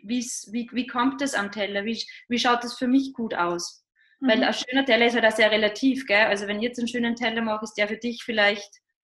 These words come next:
Speaker 1: zu sophisticated oder
Speaker 2: Mhm.
Speaker 1: zu moder-, zu modern. Du willst vielleicht was anderes. Also ich
Speaker 2: Ja.
Speaker 1: glaube, es ist wichtig, dass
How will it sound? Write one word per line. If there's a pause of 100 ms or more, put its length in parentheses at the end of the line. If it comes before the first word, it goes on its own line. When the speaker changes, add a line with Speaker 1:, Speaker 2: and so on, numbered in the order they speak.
(180)
Speaker 1:
zu (100)
sophisticated
oder (280)
Speaker 2:
Mhm.
Speaker 1:
zu
moder-,
zu
modern.
Du
willst
vielleicht
was
anderes. (320)
Also
ich
Speaker 2:
Ja.
Speaker 1:
glaube,
es
ist
wichtig,
dass